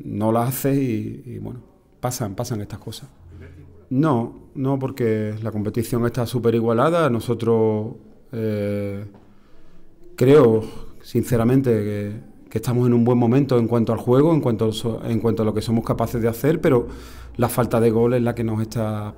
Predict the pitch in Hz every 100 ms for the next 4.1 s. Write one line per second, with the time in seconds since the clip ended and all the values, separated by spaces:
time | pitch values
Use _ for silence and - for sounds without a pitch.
0 | - 117 107 110 120 131 143 117 107 110
1 | 110 113 107 113 113 117 113 110 123 120
2 | 113 110 113 113 113 - 113 113 110 113
3 | 110 113 - 110 110 110 107 110 143 156
4 | 170